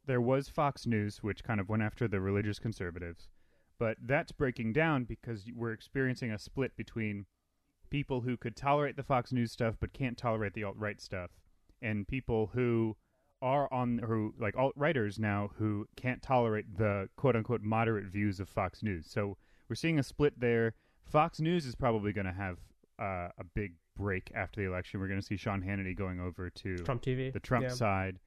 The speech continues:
Speaker 1: Yeah, we're gonna see Me-, uh, Megyn Kelly probably going to C N N, from what I hear.
Speaker 2: Really? Okay.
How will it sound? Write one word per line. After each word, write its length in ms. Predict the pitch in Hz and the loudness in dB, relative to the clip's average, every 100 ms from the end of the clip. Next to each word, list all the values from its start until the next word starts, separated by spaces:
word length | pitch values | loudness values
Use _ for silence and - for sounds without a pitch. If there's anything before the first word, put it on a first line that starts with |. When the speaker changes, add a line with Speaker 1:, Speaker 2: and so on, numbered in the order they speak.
| _ _ | _ _
Speaker 1:
Yeah, 120 | 104 | -4
we're 80 | 92 | -2
gonna 120 | 107 107 | -2 -2
see 220 | 120 107 107 107 | -2 -2 -4 -2
Me-, 160 | 110 | -2
uh, 360 | - 104 90 85 | 0 -2 -2 -2
Megyn 340 | 95 101 92 | -4 -2 -4
Kelly 380 | - 143 123 123 | 0 2 4 2
probably 420 | 113 113 101 95 | 0 -2 -2 -4
going 420 | 90 101 98 92 - _ - | -2 -4 -4 -8 -14 _ -16
to 80 | - | -14
C 240 | - 117 | -4 -2
N 120 | 101 | 0
N, 280 | 98 101 107 - _ _ _ _ _ _ - | 0 -2 -4 -10 _ _ _ _ _ _ -6
from 140 | 101 | -2
what 100 | 98 | 0
I 60 | 95 | 0
hear. 180 | 101 101 | 0 -2
Speaker 2:
Really? 240 | 107 151 | -2 -4
Okay. 240 | 110 104 | -6 -10